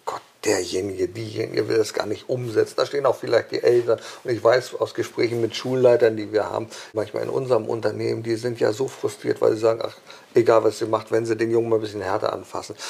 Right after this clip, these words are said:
dann kriegen sie gleich ein Schreiben vom Anwalt.“ Dann heißt es, „Ja, also Sie erziehen unseren Jungen nicht, Sie haben gefälligst die und die Aufgabe.“ Und dann denkst du, „Wofür mache ich das eigentlich alles?“ Und ich finde es schön, wenn man auf diese Art und Weise mal ein Feedback bekommt und sagt, „Mensch, guck mal, den habe ich mal unterrichtet.“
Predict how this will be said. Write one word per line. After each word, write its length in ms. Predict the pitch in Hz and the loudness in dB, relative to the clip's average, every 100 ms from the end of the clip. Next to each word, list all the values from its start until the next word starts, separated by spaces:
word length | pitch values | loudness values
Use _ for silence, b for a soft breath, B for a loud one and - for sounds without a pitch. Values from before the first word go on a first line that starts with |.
| B | B
dann 120 | 139 | 0
kriegen 200 | 123 139 | 2 2
sie 100 | 120 | 2
gleich 240 | 117 113 110 | 4 4 4
ein 60 | |
Schreiben 340 | 104 - 104 107 | -2 0 0 -2
vom 200 | 101 95 | -8 -8
Anwalt.“ 420 | 90 90 90 87 | -8 -8 -6 -2
Dann 120 | 95 | 0
heißt 180 | 107 101 | 0 -2
es, 140 | 101 - | -6 2
„Ja, 140 | 131 | 4
also 380 | 123 113 117 127 | 4 2 -2 -2
Sie 220 | 131 170 | -4 2
erziehen 460 | 139 120 - 147 143 | 2 2 -4 -6 -2
unseren 340 | 131 120 117 | 0 0 0
Jungen 260 | 113 117 - | 2 0 0
nicht, 300 | 143 - - | -4 -4 -6
Sie 180 | 151 127 | 2 4
haben 200 | 143 135 | 4 2
gefälligst 460 | 123 127 123 117 | -2 -2 -4 -8
die 80 | - | -4
und 160 | 131 120 | -4 -2
die 140 | 123 | 0
Aufgabe.“ 520 | 117 117 - - - - B B B B - | 2 2 0 -2 -2 -4 B B B B -2
Und 220 | 123 135 | 0 2
dann 240 | 127 120 | 2 2
denkst 300 | 127 139 - | 0 0 -4
du, 180 | - 139 - 117 | -6 -6 -6 -10
„Wofür 360 | 147 180 - 233 | -6 -6 0 0
mache 380 | 226 220 - - | 0 -10 -10 -12
ich 180 | - | -14
das 240 | - - - | -12 -12 -10
eigentlich 500 | - - - - - | -10 -10 -12 -12 -12
alles?“ 280 | - - - | -8 -8 -6
Und 120 | - | -6
ich 120 | 110 117 | -6 -4
finde 240 | 156 135 | -4 -4
es 80 | - | -4
schön, 360 | - 127 147 214 B B | 4 6 6 4 B B
wenn 120 | - | -4
man 80 | 127 | -2
auf 120 | 113 | -2
diese 300 | - 156 185 | -4 0 0
Art 160 | 131 - | 0 -4
und 80 | 123 | -4
Weise 220 | 113 113 | -4 -4
mal 140 | 117 | -2
ein 100 | 110 | -4
Feedback 560 | 104 - 220 - - - | -4 -12 -14 -2 -2 -2
bekommt 280 | - - - | -8 -6 -6
und 40 | |
sagt, 140 | - - | -8 -4
„Mensch, 240 | 110 107 | -4 -2
guck 140 | - - | -6 -6
mal, 100 | - | -6
den 240 | 107 101 | -4 -4
habe 100 | - | -6
ich 120 | - | -6
mal 120 | - | -4
unterrichtet.“ 640 | - 226 240 240 262 - | 0 4 6 4 0 -6